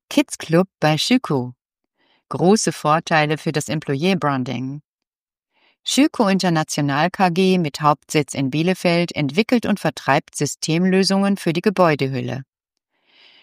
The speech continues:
Das Produktportfolio umfasst Fenster, Tür, Fassaden, Lüftungs-, Sicherheit und Sonnenschutzsysteme sowie intelligente und vernetzbare Lösungen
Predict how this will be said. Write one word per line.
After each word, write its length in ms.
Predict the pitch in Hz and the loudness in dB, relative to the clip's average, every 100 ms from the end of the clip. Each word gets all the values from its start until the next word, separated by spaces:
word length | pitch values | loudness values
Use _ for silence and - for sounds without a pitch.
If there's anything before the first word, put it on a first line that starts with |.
| _ | _
Das 220 | 185 - | -2 -2
Produktportfolio 1120 | - 220 285 _ - 143 - - 139 147 175 | -2 0 0 _ -2 0 0 -4 -4 0 0
umfasst 540 | - 156 151 135 - | 0 -2 -4 -6 -10
Fenster, 600 | - 208 233 - 202 190 196 _ _ _ | -2 0 0 0 -2 -2 -6 _ _ _
Tür, 360 | - 226 240 | 0 4 4
Fassaden, 720 | 247 - 160 170 160 175 196 180 | 2 -4 -2 -2 0 0 0 2
Lüftungs-, 600 | 170 214 - 214 208 208 - - _ | 2 2 -2 -2 -2 -2 -10 -20 _
Sicherheit 720 | 156 180 254 262 208 196 196 | -2 0 2 2 2 0 0
und 160 | 170 143 | -4 -2
Sonnenschutzsysteme 1200 | 151 156 180 - 190 - 196 - 208 196 208 214 | 0 2 0 0 -4 -4 -6 -2 -2 0 0 0
sowie 320 | 170 151 175 | -2 -2 -2
intelligente 800 | 165 156 143 151 156 190 208 208 | -2 -2 -2 0 2 2 0 -2
und 180 | - 160 | -4 -4
vernetzbare 720 | 139 147 220 - 170 175 170 | -4 -2 -4 -4 -2 0 0
Lösungen 600 | 147 156 160 180 175 180 | 0 -2 0 0 0 -2